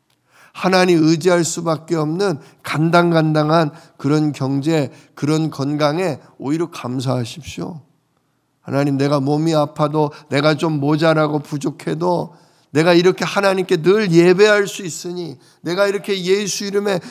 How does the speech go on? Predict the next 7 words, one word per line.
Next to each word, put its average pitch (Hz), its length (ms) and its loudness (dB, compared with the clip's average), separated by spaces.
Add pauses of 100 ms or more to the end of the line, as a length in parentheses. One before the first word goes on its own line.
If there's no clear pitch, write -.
성령 202 560 0
충만과 208 680 0 (200)
인도를 185 580 2
구할 165 380 -2
수 - 160 -8
있게 160 220 -6
하시니 156 480 -4